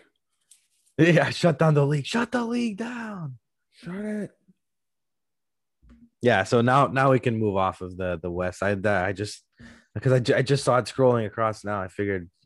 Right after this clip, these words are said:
Speaker 1: you know, it's weird. I don't think he's ever been a healthy scratch before.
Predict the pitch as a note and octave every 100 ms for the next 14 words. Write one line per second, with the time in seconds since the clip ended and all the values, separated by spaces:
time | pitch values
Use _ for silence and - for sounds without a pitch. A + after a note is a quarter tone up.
0 | _ F#2+ F2+ E2+ F#2 _ _ _ G2 A#2
1 | B2 F2 - _ _ _ _ _ _ _
2 | - C#3+ E3+ C#3 B2 B2+ B2+ A#2+ A2+ A#2
3 | A2+ G2+ G#2+ A2 C#3 F#2 - E2+ E2+